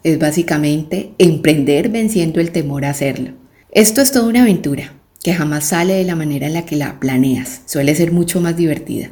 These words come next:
Y es que soy de las que cree que sin importar el grado de tu fracaso, la experiencia que ello te deja te servirá para no tropezar nuevamente con el mismo obstáculo en el futuro.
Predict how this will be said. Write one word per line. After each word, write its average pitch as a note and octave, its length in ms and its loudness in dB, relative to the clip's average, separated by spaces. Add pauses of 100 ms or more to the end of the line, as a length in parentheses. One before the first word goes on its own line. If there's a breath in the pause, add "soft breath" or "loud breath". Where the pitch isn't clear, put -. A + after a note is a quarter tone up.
(120)
Y F#3 80 6
es F#3+ 100 6
que G3 80 2
soy G3+ 160 -2
de G3 140 0
las G3+ 160 0
que - 160 -4
cree D3+ 240 -2
que F3 120 -2
sin F3 200 -2
importar D3 680 -4
el F#3+ 140 2
grado D#3 240 2
de C#3+ 60 0
tu G#3 180 -4
fracaso, G3 680 -4 (100)
la E3 60 4
experiencia D3+ 640 0
que F#3+ 80 -2
ello D3 260 0
te F#3 140 -2
deja D3 360 -2
te F3 120 -4
servirá C#3+ 520 -2
para E3 200 -4
no C#3 160 -4
tropezar C#3 460 -4
nuevamente D#3 440 -4
con D#3+ 160 -4
el C#3+ 140 -4
mismo C3+ 220 -2
obstáculo - 680 -4
en C#3+ 140 0
el C3+ 100 -2
futuro. - 460 -12